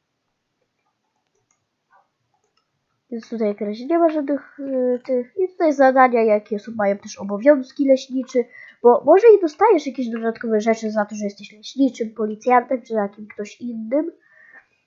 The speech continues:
ale, y, to, że dostajesz rzeczy, to nie znaczy, że nie masz obowiązków. Musisz je wykonywać, bo jak nie, to zostajesz zwolniony. Tutaj, e, są studia na policję, które jeszcze nie są skończone. I tak to wygląda.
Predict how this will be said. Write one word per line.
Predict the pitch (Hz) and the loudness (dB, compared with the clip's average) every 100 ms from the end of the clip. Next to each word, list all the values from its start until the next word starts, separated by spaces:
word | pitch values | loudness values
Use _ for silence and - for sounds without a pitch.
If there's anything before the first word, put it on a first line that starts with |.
| _ _ - | _ _ 0
ale, | 247 277 277 269 254 - _ | 4 6 6 4 2 -6 _
y, | 240 254 254 | 0 2 2
to, | 302 | 2
że | 320 | 0
dostajesz | 294 302 311 294 254 | -2 2 4 6 4
rzeczy, | 294 330 | -2 0
to | 302 | 0
nie | 277 | 2
znaczy, | 277 277 | 0 0
że | 262 | 0
nie | 277 | 0
masz | 254 254 | 0 -4
obowiązków. | 247 226 226 226 - 190 | -6 -2 -2 -2 -8 -10
Musisz | 240 254 262 | -10 -10 0
je | 254 | 0
wykonywać, | 240 262 220 247 285 302 | 2 -2 0 2 4 2
bo | 277 | 2
jak | 277 277 | 0 0
nie, | 339 | -4
to | 339 330 | -4 -6
zostajesz | 320 320 294 269 | -6 -2 -2 -2
zwolniony. | 262 277 208 185 190 196 - _ _ - _ _ - | -4 -6 -4 -8 -10 -14 -20 _ _ -20 _ _ 2
Tutaj, | 554 - 294 | 4 4 2
e, | 240 | 0
są | 233 240 220 | 0 -4 -6
studia | - 247 226 | -8 -4 0
na | 202 | 0
policję, | 202 196 240 277 339 320 | -2 -6 -6 -4 -2 -2
które | 311 285 | -2 -4
jeszcze | 320 302 311 | -4 -4 -2
nie | 262 | -2
są | - 196 | -2 -8
skończone. | - 185 196 - 311 359 359 _ _ _ _ _ _ | -12 -14 -12 -6 -2 -2 -4 _ _ _ _ _ _
I | 294 | -6
tak | 262 247 | -6 -4
to | 220 | -6
wygląda. | 208 214 262 277 294 285 | -8 -4 -4 -2 -4 -6